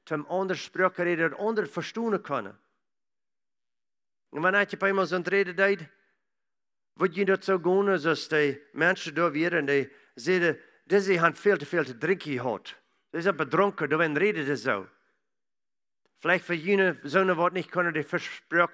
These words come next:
verstehen, würde sagen, "Ja, das ist es, wenn die bedronken ist." Aber die, die verstehen können, die würde sagen, "Nee,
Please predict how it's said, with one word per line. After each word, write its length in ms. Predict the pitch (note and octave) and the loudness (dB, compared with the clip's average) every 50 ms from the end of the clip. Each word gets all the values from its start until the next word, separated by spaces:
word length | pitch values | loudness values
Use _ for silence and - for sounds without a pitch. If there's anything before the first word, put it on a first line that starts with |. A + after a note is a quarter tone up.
| - - | -6 -8
verstehen, 560 | - D#3 - - - G3 G3+ G#3 G#3 G#3+ G3+ G#3 - _ _ _ _ _ _ _ _ _ _ | -8 -6 -6 0 2 4 4 4 4 2 0 -2 -8 _ _ _ _ _ _ _ _ _ _
würde 180 | - F3 F3+ D#3+ | -2 0 0 0
sagen, 340 | C3+ E3+ F3+ F3+ F3 F3 | 2 4 4 4 4 4
"Ja, 140 | F3+ G3 F#3+ | 2 2 2
das 200 | D#3 D#3+ C#3 C3 | 2 0 -4 -2
ist 140 | G3 F#3+ D3 | -6 -8 -8
es, 160 | C#3 B2+ C3 | -8 -10 -2
wenn 140 | C#3+ D#3 D3+ | -2 0 2
die 120 | D3 C#3+ | 0 0
bedronken 600 | C#3 - - - D3 C#3+ D#3 D#3+ D#3 C#3+ - C#3 - B2+ A#2 F#2+ | -2 -4 -8 -4 -4 0 2 2 2 2 0 -4 -4 -4 -4 -4
ist." 280 | - - - - - - _ _ _ _ _ _ _ _ _ _ _ _ _ _ _ _ _ _ _ _ _ _ | -6 -10 -14 -16 -16 -20 _ _ _ _ _ _ _ _ _ _ _ _ _ _ _ _ _ _ _ _ _ _
Aber 120 | - - C3+ | -8 -6 0
die, 160 | C#3+ D#3+ D#3+ | 0 2 2
die 140 | D#3+ D3+ C3+ | 2 -2 -2
verstehen 500 | - - C3+ - - F#3 F#3+ F#3 F3+ E3 | -4 -6 -6 -4 0 0 0 0 0 -4
können, 380 | - C3+ C3+ A#2+ B2 B2 A#2+ - _ _ _ _ _ _ _ _ _ _ _ _ _ | -4 -4 -4 -4 -4 -6 -10 -12 _ _ _ _ _ _ _ _ _ _ _ _ _
die 160 | - B2 B2+ | -6 -4 -4
würde 140 | B2+ C3 B2+ | -2 -4 -4
sagen, 360 | B2+ C3+ C3 B2+ A#2+ A2+ A#2+ | -2 -2 0 0 -2 -4 -6
"Nee, 200 | C#3+ D#3 - G2 | -8 -8 -8 -8